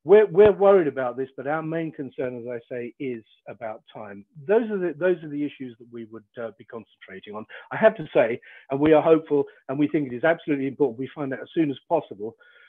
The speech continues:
which organisations are going to be on that advisory group for Levelling Up. Thank you.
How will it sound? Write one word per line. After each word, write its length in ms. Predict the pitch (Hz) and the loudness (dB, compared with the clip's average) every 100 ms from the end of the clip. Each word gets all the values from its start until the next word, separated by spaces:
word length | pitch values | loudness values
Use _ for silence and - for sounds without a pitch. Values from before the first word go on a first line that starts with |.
| _ - | _ -4
which 220 | 143 190 - - | -2 -2 -4 -2
organisations 920 | 147 151 143 139 123 135 127 135 120 117 - | 0 0 0 -2 -2 -4 -6 -8 -10 -12 -8
are 160 | 131 | -6
going 160 | 131 131 | -4 -6
to 80 | 117 | -6
be 120 | 123 | -6
on 140 | 117 | -6
that 200 | 120 120 | -8 -10
advisory 760 | 113 101 123 127 110 98 90 90 _ | -12 -12 -10 -10 -12 -14 -20 -20 _
group 180 | 87 87 _ _ _ _ _ _ - | -20 -20 _ _ _ _ _ _ -10
for 180 | 131 107 | -8 -6
Levelling 420 | 107 104 98 95 | -10 -12 -14 -16
Up. 160 | 92 - _ _ _ _ _ _ _ _ | -20 -20 _ _ _ _ _ _ _ _
Thank 200 | 131 120 | -6 -6
you. 100 | - | -12